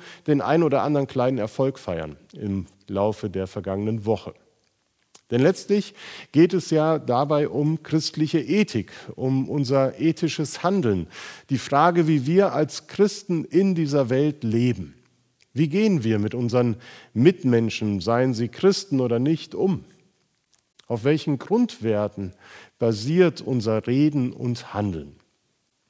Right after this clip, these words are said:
Bevor wir uns da auf Antwortsuche begeben, können wir zunächst einmal in ein fröhliches Lied einstimmen.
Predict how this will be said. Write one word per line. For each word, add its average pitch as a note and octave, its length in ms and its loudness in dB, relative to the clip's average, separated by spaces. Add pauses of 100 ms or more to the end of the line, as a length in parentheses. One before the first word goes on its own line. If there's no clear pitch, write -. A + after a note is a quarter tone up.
(260)
Bevor G3 340 0
wir F3+ 100 4
uns C3+ 180 0
da D3 180 0
auf C#3 240 -2 (300)
Antwortsuche D#3 840 0
begeben, C#3+ 600 0 (320)
können D3+ 240 4
wir C3+ 80 0
zunächst D#3+ 540 2
einmal C#3 360 4
in B2+ 140 -2
ein B2+ 220 0
fröhliches F#3 680 0
Lied F3+ 220 -2
einstimmen. E2+ 580 -8